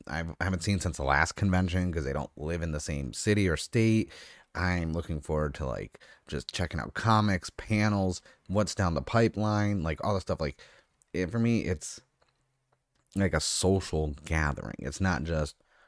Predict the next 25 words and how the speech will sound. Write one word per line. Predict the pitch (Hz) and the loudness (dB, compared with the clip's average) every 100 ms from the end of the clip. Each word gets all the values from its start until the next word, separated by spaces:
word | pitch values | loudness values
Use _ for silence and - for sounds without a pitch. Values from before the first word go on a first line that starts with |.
| _ | _
merch, | 85 69 - | -4 -4 -4
merch, | - 52 - | -8 -10 -8
merch, | 69 50 - | -8 -8 -12
merch, | 50 - | -12 -10
merch. | - - - - | -12 -14 -12 -4
Now, | |
mind | 110 117 73 | -2 -2 -4
you, | 65 - _ _ _ _ _ _ _ _ _ _ _ - - | -10 -18 _ _ _ _ _ _ _ _ _ _ _ -20 -2
I | 82 | 4
am | 104 110 98 - _ _ _ _ _ _ - | 6 6 2 -4 _ _ _ _ _ _ -8
Merch | 85 104 92 | 0 2 2
Machine | 87 - 90 80 | -2 -2 -2 0
Mark | 78 87 64 - - - | 0 0 0 -6 -18 -8
over | - 76 60 | -4 -2 -2
here, | - - | -4 -6
okay? | 73 92 87 87 85 | -2 2 2 2 -4
So, | - 95 80 65 - - | 0 2 2 0 -4 4
obviously, | 117 104 98 107 98 | 6 6 6 4 6
merch | 98 90 90 | 6 4 2
is | - | 0
<laughs> | |
still | - 107 147 120 | 4 10 12 12
a | |
big | 101 120 82 - - | 12 8 8 0 2
deal, | 123 73 69 | 4 4 0